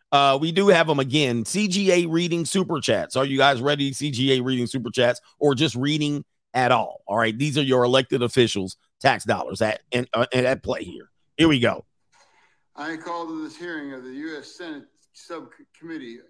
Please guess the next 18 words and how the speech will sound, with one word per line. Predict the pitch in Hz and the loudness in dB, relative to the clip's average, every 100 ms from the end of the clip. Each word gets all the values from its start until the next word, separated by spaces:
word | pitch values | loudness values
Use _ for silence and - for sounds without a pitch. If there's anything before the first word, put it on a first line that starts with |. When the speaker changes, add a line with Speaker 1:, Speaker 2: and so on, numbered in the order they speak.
| 131 | -20
Speaker 2:
on | 120 117 117 117 _ _ _ _ _ _ | -18 -16 -18 -20 _ _ _ _ _ _
Food | 208 190 160 110 _ _ _ | -12 -10 -10 -14 _ _ _
and | 123 | -20
Nutrition, | 120 110 196 196 202 185 165 | -18 -16 -18 -16 -18 -18 -20
Specialty | - - 160 139 139 | -20 -20 -20 -20 -20
Crops, | - 165 175 175 - | -18 -16 -16 -18 -20
Organics, | 120 151 175 180 - _ | -18 -14 -14 -14 -18 _
and | - | -12
Speaker 1:
Uh-huh. | 107 | -8
Speaker 2:
Research | 147 147 - 123 110 _ 98 | -6 -8 -16 -18 -20 _ -20
Speaker 1:
Uh-huh. | - - 98 | -14 -6 -4
Speaker 2:
to | - | -4
order. | 185 147 - - _ _ | -8 -12 -14 -20 _ _
Speaker 1:
Okay. | 120 143 143 - _ _ _ _ _ _ _ _ _ _ _ _ _ _ _ _ | 2 4 2 -2 _ _ _ _ _ _ _ _ _ _ _ _ _ _ _ _
Speaker 2:
Chairwoman | - 196 185 185 180 | -16 -12 -10 -10 -10
Stabenow. | 160 208 202 180 135 107 - _ _ _ _ _ _ _ _ _ _ _ _ _ _ _ _ _ 110 | -12 -12 -12 -12 -12 -14 -20 _ _ _ _ _ _ _ _ _ _ _ _ _ _ _ _ _ 0
Speaker 1:
Oh, | 107 92 | 2 2
man. | 90 117 107 80 | 0 0 -2 -6